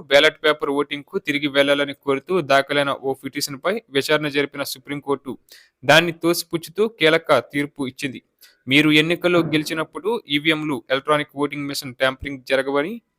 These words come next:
ఓడినప్పుడు మాత్రమే ఇలా ఈవీఎంలు ట్యాంపరింగ్ జరుగుతాయని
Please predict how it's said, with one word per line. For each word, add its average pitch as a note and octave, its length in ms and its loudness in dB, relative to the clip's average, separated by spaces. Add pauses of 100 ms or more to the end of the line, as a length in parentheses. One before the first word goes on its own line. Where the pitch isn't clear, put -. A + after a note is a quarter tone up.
(300)
ఓడినప్పుడు F#3+ 480 6
మాత్రమే F3+ 400 2
ఇలా D#3+ 180 4
ఈవీఎంలు D#3+ 400 -2
ట్యాంపరింగ్ D3+ 560 -4
జరుగుతాయని D3 580 0